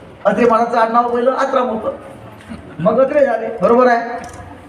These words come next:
परंतु अत्रे महाराजांचं भाषण कोण लिहून दिलं असेल माहीत आहे? रामकृष्ण दादांनी लिहून दिलं होतं तिथे वरखेडला.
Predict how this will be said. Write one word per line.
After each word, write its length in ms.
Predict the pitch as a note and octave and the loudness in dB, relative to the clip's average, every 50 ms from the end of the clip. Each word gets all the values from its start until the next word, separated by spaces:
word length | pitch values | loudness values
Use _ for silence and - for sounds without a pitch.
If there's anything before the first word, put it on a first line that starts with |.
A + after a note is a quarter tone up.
| - - | -2 2
परंतु 520 | A3 A#3+ C4+ D4 C#4 C#4 - E4 E4+ E4 | 4 4 6 4 2 2 0 -2 -2 0
अत्रे 320 | - C4+ A#3 - - D#4+ E4+ | 0 0 0 2 2 2 4
महाराजांचं 500 | D#4+ D4 C#4 C4+ C#4 C#4 C4+ B3+ B3 C4+ | 4 4 4 4 4 4 2 2 2 0
भाषण 380 | - F#3+ G3+ - - A#3 A3+ | 0 0 -2 -4 -4 -4 -2
कोण 180 | A3+ A3+ A3+ A3 | -2 0 0 0
लिहून 160 | G3+ G3+ G3+ | 0 0 2
दिलं 160 | G3+ G#3 G3+ | 2 2 2
असेल 120 | F#3 F3+ F#3+ | 2 2 2
माहीत 280 | F3+ F#3 A3+ A#3 - | 2 4 2 2 2
आहे? 320 | A3 G3 F3 - - - - - - - - - - - D#3 | 2 0 0 -2 -8 -12 -16 -18 -20 -20 -20 -10 -4 -2 0
रामकृष्ण 500 | D#3 D#3+ E3 G3 G#3 G3+ G3+ - F3+ F#3 | 2 2 2 2 0 -2 -2 0 0 2
दादांनी 360 | D#3 C#3 C#3+ D3 D3 D3 C3+ | 2 2 2 2 0 0 -2
लिहून 180 | C3 B2+ B2+ | -2 -2 -2
दिलं 200 | B2 C3 C3 C3 | -2 0 0 0
होतं 220 | B2 B2+ B2+ - A2+ | 0 0 -2 -4 -6
तिथे 400 | A2 - - F3 F3 - C#3+ - - - - - - - - - - - - - - - - - - - - - - - - | -4 -2 -2 -2 0 0 -2 -4 -4 -8 -12 -16 -16 -12 -12 -12 -12 -14 -18 -16 -14 -14 -14 -14 -12 -12 -12 -10 -8 -6 -2
वरखेडला. 480 | - A3+ A#3+ - - A3+ G#3+ F#3+ F3+ - | 0 0 0 0 0 -2 -2 -2 -2 -4